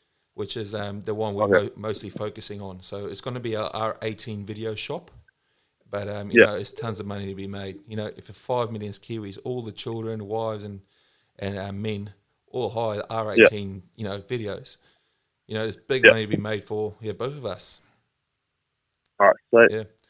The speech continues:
Speaker 1: I'll send you some more information
Speaker 2: Cool.
Speaker 1: and maybe catch up for a coffee and we'll discuss it a bit, um, in a bit more detail.
Speaker 2: Yeah. No, it sounds good to me.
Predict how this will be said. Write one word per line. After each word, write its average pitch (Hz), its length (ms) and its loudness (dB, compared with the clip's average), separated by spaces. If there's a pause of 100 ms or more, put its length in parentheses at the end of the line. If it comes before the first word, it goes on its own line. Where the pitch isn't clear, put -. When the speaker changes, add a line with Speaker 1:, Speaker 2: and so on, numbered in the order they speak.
(200)
Speaker 1:
I'll 117 140 2
send 165 160 -6
you 156 40 -6
some 135 180 -2
more 131 120 0
information 117 300 -2
Speaker 2:
Cool. 131 180 12
Speaker 1:
and 113 100 2
maybe 117 260 -2
catch 123 280 -6
up 110 100 -8
for 107 100 -6
a 101 40 -4
coffee 127 380 -2
and 107 100 -4
we'll 104 80 -6
discuss 107 400 -8
it 107 120 -4
a 104 60 -10
bit, 107 200 -6
um, 104 340 -8 (180)
in 110 120 -6
a - 20 -4
bit 117 180 -6
more 110 160 -2
detail. 104 480 -8 (1120)
Speaker 2:
Yeah. 117 140 8 (280)
No, 113 180 6
it 95 100 0
sounds 110 200 2
good 113 140 2
to 113 80 -2
me. 117 140 6